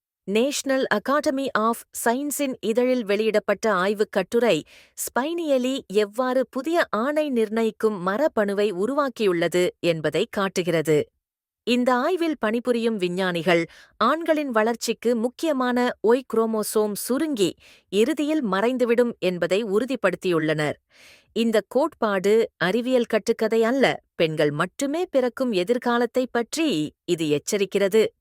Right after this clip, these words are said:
ஆண்களின் எக்ஸ் ஒய் குரோமோசோம்கள் ஆண் வளர்ச்சியை தூண்டும் அதே வேளையில், ஒய் குரோமோசோமின் தற்போதைய அளவு மற்றும் சரிவு புதிய மனித இனங்கள் பற்றிய கவலையை எழுப்புகிறது.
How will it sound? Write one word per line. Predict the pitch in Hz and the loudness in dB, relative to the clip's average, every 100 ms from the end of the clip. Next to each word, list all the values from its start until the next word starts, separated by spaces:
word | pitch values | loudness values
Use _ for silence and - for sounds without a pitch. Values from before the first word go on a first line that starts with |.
| _ - - _ - | _ -20 -20 _ 2
ஆண்களின் | 302 381 349 302 277 240 | 2 4 2 0 0 2
எக்ஸ் | 294 - - | 0 0 -2
ஒய் | 240 247 - | 0 0 -2
குரோமோசோம்கள் | 208 220 220 196 214 196 196 196 208 - 190 | -2 0 -2 0 -2 0 2 2 0 -2 0
ஆண் | 269 330 | 0 0
வளர்ச்சியை | 247 233 - 247 240 - | 0 0 0 -2 -2 0
தூண்டும் | 233 240 240 240 | 0 2 2 0
அதே | 170 185 247 339 | -2 0 2 2
வேளையில், | 240 185 170 151 151 - - - _ | 2 2 2 2 0 0 -12 -20 _
ஒய் | 196 214 | 0 2
குரோமோசோமின் | - 226 269 247 233 233 233 233 - | 2 2 2 0 0 0 2 -2 -2
தற்போதைய | 196 208 - 220 269 285 226 | -4 -4 -2 0 2 2 2
அளவு | 160 147 170 202 - _ _ | 2 2 2 0 -6 _ _
மற்றும் | 240 233 277 262 | -4 -2 -4 -4
சரிவு | - 240 330 339 302 | -2 -2 0 -2 -2
புதிய | 240 247 262 240 | -4 0 0 0
மனித | 165 202 277 285 | -2 -2 0 0
இனங்கள் | 226 202 214 214 208 | 0 -2 0 0 2
பற்றிய | 196 - 240 262 | -2 0 -2 -2
கவலையை | - 196 233 233 202 - | 0 0 2 2 2 2
எழுப்புகிறது. | 214 294 - 190 175 151 151 | 2 2 0 2 2 2 2